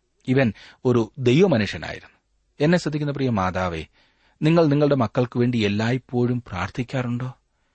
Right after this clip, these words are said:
പ്രിയ പിതാവേ, നിങ്ങൾ നിങ്ങളുടെ കുട്ടികൾക്ക് വേണ്ടി ദൈവസന്നിധിയിൽ ജാഗരിക്കാറുണ്ടോ?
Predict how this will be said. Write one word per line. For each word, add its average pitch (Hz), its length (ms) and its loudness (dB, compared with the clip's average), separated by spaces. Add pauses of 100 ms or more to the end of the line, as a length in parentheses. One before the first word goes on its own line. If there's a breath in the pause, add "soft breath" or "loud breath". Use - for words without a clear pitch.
(300)
പ്രിയ 180 140 2
പിതാവേ, 95 500 -4 (300 soft breath)
നിങ്ങൾ 196 220 4
നിങ്ങളുടെ 151 340 0
കുട്ടികൾക്ക് 139 560 -4
വേണ്ടി 135 220 -2
ദൈവസന്നിധിയിൽ 123 720 -4
ജാഗരിക്കാറുണ്ടോ? 131 960 0